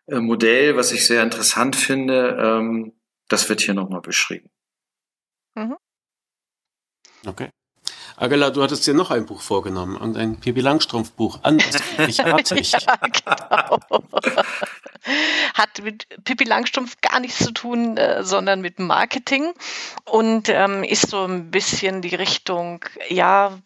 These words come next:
Speaker 2: herausragen aus der Masse. Es gibt ja immer diesen Begriff U S P, Alleinstellungsmerkmal. Wie gelingt das heutzutage? Für mich persönlich muss ich jetzt sagen, das Buch kann man le-, kann man lesen, muss, muss man aber nicht,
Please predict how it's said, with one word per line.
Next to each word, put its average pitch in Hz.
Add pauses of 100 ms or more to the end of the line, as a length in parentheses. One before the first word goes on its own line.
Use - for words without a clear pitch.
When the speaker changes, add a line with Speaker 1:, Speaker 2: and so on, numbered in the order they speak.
(540)
Speaker 2:
herausragen 190
aus -
der 170
Masse. 170
Es 240
gibt -
ja 180
immer 170
diesen 165
Begriff -
U 180
S 170
P, 220
Alleinstellungsmerkmal. 190
Wie 180 (380)
gelingt 190
das -
heutzutage? 254 (920)
Für 262
mich 277
persönlich 254
muss 240
ich 220
jetzt 220
sagen, 202 (200)
das 208
Buch 233
kann 220
man 220
le-, 202 (100)
kann 202
man 208
lesen, 180
muss, 226
muss 220
man 285
aber 247
nicht, 269